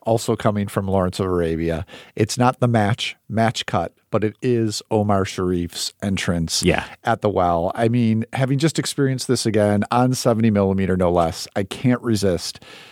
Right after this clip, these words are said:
Speaker 1: picking one of the most enigmatic, mystical, spacious, and suspenseful character entrances in movie history. It pulls all of that off. It comes fairly on in Lawrence when Peter O'Toole's title character and his guide, they've stopped at this remote well for a drink. And then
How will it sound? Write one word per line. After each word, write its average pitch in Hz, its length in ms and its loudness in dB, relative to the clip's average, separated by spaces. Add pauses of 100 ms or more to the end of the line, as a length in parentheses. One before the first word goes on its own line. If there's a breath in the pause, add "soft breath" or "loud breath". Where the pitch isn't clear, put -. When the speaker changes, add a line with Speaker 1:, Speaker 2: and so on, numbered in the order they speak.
(240 loud breath)
Speaker 1:
picking 127 300 0
one 107 100 4
of 104 60 0
the 101 60 0
most 101 320 0 (460)
enigmatic, 135 760 0 (200)
mystical, 131 920 2
spacious, - 840 0
and 113 140 -2
suspenseful 104 960 0 (340 loud breath)
character 107 420 2
entrances 87 680 -2 (240 loud breath)
in 120 120 4
movie 117 220 2
history. 98 360 0
It 87 100 -6
pulls 139 280 0
all 123 400 2
of 101 120 -2
that 98 260 2 (400 loud breath)
off. 90 280 0
It 98 120 -2
comes 151 260 2
fairly 160 380 2
on 92 300 0
in 107 460 2
Lawrence 95 580 0
when 113 280 2
Peter 120 260 2
O'Toole's 117 400 0
title 104 240 0
character 98 400 0
and 98 120 -2
his 98 120 -2
guide, 87 280 2
they've 90 160 -2
stopped - 340 0
at 110 100 -2
this 110 180 -4
remote 98 320 2
well 85 220 -4
for 78 160 -8
a 82 80 -4
drink. 104 400 -2
And 104 160 -2
then 98 280 2